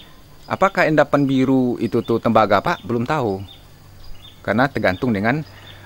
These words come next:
apa alat pengendap yang kita gunakan. Demikian teman-teman.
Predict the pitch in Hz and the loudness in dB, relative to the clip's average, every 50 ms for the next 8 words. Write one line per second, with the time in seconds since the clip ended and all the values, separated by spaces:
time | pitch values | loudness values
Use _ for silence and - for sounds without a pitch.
0 | - - - 104 - - - 147 151 165 170 175 165 - - - - - - - | -20 -12 -8 -8 -6 -2 2 2 2 2 0 -2 -6 -12 -18 -20 -20 -20 -20 -20
1 | - - - - - - - - - - - - 113 117 123 123 - - 123 120 | -20 -20 -20 -20 -20 -20 -20 -20 -20 -20 -4 0 2 4 4 4 2 0 0 2
2 | 123 131 - - 127 123 - 131 117 120 117 127 127 135 127 - 110 101 95 98 | 2 2 2 2 0 -2 0 0 0 0 2 2 2 2 2 2 0 -2 -2 -4
3 | 98 - - - - - 110 117 113 147 139 127 123 120 120 117 113 110 107 | -10 -16 -20 -16 -8 -6 -4 -2 0 0 0 0 0 0 0 0 0 0 -2